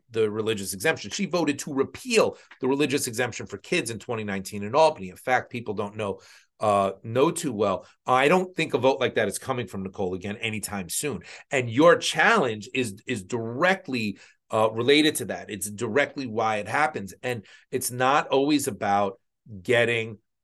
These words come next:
everything you want, getting the, the, the victory, beating the system one hundred and ten percent, because the system watches the resistance.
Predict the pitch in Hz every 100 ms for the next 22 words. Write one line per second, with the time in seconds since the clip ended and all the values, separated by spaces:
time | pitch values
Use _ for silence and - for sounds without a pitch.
0 | _ _ - 135 120 139 139 135 131 117
1 | 117 110 80 82 123 123 131 131 113 117
2 | 113 107 110 101 101 92 135 123 123 117
3 | 90 135 139 135 127 - 120 123 113 113
4 | 107 104 101 98 107 92 - 120 104 _
5 | - - - _ _ - 107 - 180 -
6 | 185 135 87 82 101 120 120 101 90 82
7 | - - 92 92 95 95 - - -